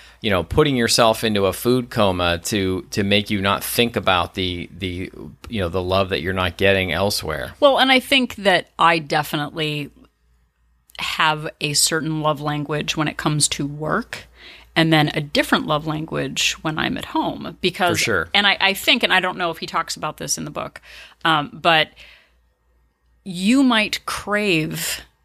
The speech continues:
Speaker 2: appreciation in a way you are not getting it. Like, I feel very loved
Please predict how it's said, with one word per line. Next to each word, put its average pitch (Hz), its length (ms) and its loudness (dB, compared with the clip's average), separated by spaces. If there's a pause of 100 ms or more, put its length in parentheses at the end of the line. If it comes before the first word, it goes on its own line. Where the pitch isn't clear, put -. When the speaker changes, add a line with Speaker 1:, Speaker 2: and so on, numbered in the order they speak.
(360)
Speaker 2:
appreciation 156 840 -2
in 175 220 0
a 170 80 4
way 160 680 0
you 151 260 -10
are 160 100 -2
not - 260 -6
getting 151 280 -10
it. - 220 -12
Like, 165 280 2
I 185 160 4
feel 196 320 0
very 160 480 -2
loved 156 720 -6